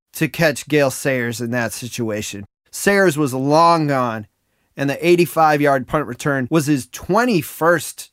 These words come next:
touchdown of the season, and that set an N F L single-season record. He ended up with twenty-two touchdowns.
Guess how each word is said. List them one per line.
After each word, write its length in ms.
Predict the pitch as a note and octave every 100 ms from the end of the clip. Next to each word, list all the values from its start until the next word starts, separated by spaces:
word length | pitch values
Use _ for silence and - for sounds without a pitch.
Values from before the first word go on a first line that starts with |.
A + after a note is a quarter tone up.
| _
touchdown 720 | - D#3 - D3+ C3 A#2+ A2 E3
of 200 | E3+ C#3+
the 100 | C3+
season, 540 | - D#3+ D3+ A#2+ G2 _ _
and 160 | D3 D#3+
that 180 | G3 -
set 460 | - G3+ E3+ C3+ D3+
an 120 | D#3 -
N 160 | F#3+
F 180 | G3 -
L 160 | E3+ D3
single-season 920 | - - G#3 F3+ - F3 D#3 C3 B2+
record. 460 | C3+ C3 G#2+ D#2 _ _ _ _ _ _
He 220 | F#3+ A3
ended 240 | B3 A#3
up 180 | F#3+ G3
with 260 | D#3 D3+ -
twenty-two 1000 | - - G3 G#3 B3 D#3+ - - F#3 G#3
touchdowns. 840 | D3+ C#3 - - A#2+ - - -